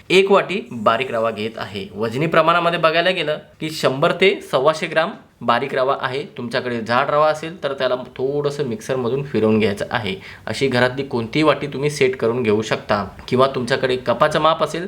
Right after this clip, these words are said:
तर अतिउत्तम. आता ज्या वाटीने मी रवा घेतला त्याच वाटीने एक कप चण्याचं पीठ घेत आहे,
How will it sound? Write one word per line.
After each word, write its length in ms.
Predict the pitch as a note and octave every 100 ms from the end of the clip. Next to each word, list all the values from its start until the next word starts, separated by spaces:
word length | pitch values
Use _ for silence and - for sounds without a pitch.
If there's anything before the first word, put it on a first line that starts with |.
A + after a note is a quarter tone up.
| - C#3+
तर 80 | - -
अतिउत्तम. 540 | A#2 D3+ C3 - F#2+ F#2+ - -
आता 160 | A#2+
ज्या 240 | A2 B2+ C#3
वाटीने 320 | C3+ C#3 C3+
मी 140 | C3
रवा 220 | A2+ C3
घेतला 340 | D3 C#3+ A#3+ - - -
त्याच 240 | B2+ C3 C#3
वाटीने 360 | B2+ B2+ C3+ A3+ - - -
एक 260 | C#3+ D3 -
कप 300 | D#3+ - - -
चण्याचं 360 | A2 A#2 A#2+ C3+
पीठ 240 | C3+ C#3
घेत 240 | C3 C3
आहे, 140 | C#3